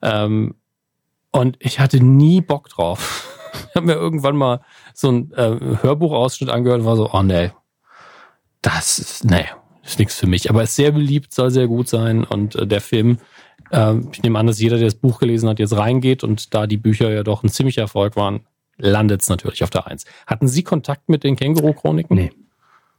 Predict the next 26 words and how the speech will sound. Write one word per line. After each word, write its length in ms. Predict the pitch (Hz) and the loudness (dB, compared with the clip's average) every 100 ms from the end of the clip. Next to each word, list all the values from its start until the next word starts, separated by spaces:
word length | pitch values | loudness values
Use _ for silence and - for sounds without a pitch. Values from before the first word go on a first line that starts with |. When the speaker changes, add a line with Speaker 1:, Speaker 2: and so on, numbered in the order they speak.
| _ _ _ _ - | _ _ _ _ 0
Speaker 1:
Nee, 80 | |
Speaker 2:
Überhaupt 240 | 107 98 101 | 2 2 0
Speaker 1:
Sie 80 | 90 | 0
auch 100 | 85 | -2
Speaker 2:
nicht. 240 | - - - | -6 -14 -10
Speaker 1:
nicht. 120 | 120 | -8
Speaker 2:
Ich 60 | - | -2
bin 140 | 123 | 2
nur 140 | 123 | 2
so 500 | 113 120 131 127 - _ - | 2 2 2 0 -4 _ -12
versaut 500 | - 120 113 113 127 | -4 -2 0 -2 -2
vom, 420 | - 110 110 - | -2 -2 -2 -4
vom 200 | - 110 | -4 -6
Fernsehen, 400 | - 107 113 113 | -2 -2 0 0
dass 140 | 107 107 | 0 0
ich 120 | 110 | 0
immer 380 | 110 107 - - | -2 -2 -4 -8
g-, 60 | 123 - 170 - | -10 -10 -10 -8
glaube, 340 | - 110 107 110 | -4 -2 -2 -2
wenn 140 | 113 | 0
Sie 120 | 110 | -2
ansetzen, 540 | - 117 117 110 - 107 | -2 0 0 -2 -2 -2
sagen 300 | 107 101 104 | 0 0 0
Sie 120 | 101 | 0
die 100 | 104 | -2
Känguru-Hoden. 960 | - 127 123 110 101 85 127 - - | -2 0 2 2 0 0 -2 -2 -6